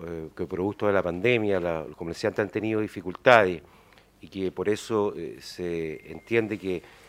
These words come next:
socialmente deberíamos mantener esa rebaja hasta diciembre. Entonces, yo también visualizo un poco más allá <clears throat> y resulta que, por ejemplo, lo, los beneficios, los bonos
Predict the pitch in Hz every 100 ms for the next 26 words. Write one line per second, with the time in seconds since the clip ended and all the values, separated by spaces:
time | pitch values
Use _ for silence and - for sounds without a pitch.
0 | - - - 92 - 131 131 127 131 -
1 | 113 107 110 120 113 107 95 - 95 90
2 | 101 120 - - 120 120 127 - 117 -
3 | 107 113 - 123 101 90 110 - - -
4 | - - - - _ _ _ _ - 120
5 | 117 139 139 135 151 151 - - 107 120
6 | 127 135 - 135 143 135 135 127 127 -
7 | - 151 110 107 104 117 117 107 104 120
8 | 110 107 107 104 - 95 101 101 98 92
9 | 92 87 87 - _ _ _ _ _ _
10 | _ - - - 95 101 90 131 - 110
11 | 95 85 104 110 101